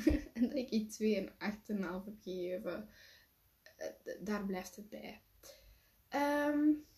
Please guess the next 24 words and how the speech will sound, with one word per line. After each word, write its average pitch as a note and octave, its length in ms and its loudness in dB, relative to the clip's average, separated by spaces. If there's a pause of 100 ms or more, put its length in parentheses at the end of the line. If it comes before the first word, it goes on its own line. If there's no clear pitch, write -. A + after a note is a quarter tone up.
(260)
wel, C4+ 580 4
dit B3+ 180 -2
was C4 120 2
het A#3 120 0
dan A3+ 180 2
voor G#3 80 2
deze G#3 400 2
aflevering. G#3 600 -4
Ik A3 120 -6
zei B3+ 160 0
dat C4 80 2
ik B3+ 60 -2
mijn G3+ 120 2
haren F#3+ 280 -2
aan F#3 80 -4
het F#3 100 -8
doen F#3+ 160 -8
was. G#3 340 -2 (520)
Eh, G#3 260 2
mijn F#3+ 380 2
steltang A3+ 380 0
is F#3+ 120 0
letterlijk G#3+ 320 0
opgewarmd. G3 800 -2